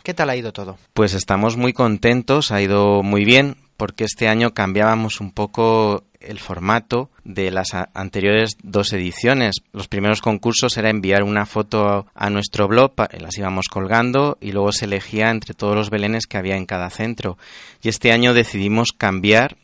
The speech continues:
Speaker 2: y que cada centro hiciera un concurso a finales de noviembre, primeros de diciembre, de maquetas sobre el nacimiento.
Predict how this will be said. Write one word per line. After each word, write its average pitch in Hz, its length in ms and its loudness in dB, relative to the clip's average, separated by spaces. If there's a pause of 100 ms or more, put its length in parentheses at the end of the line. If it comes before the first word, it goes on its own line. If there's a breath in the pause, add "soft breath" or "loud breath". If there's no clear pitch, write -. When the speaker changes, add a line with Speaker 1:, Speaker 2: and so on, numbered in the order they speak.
Speaker 2:
y 120 120 -8
que 127 400 -2
cada 123 260 4
centro 123 380 -2
hiciera 120 240 -2
un 113 100 -4
concurso 123 800 -2 (240)
a 101 120 -8
finales 101 440 0
de 98 80 0
noviembre, 110 480 0
primeros 98 360 -2
de 104 60 2
diciembre, 113 460 -2
de 107 120 -6
maquetas 110 680 0
sobre 104 180 -2
el 98 120 -2
nacimiento. 95 720 -2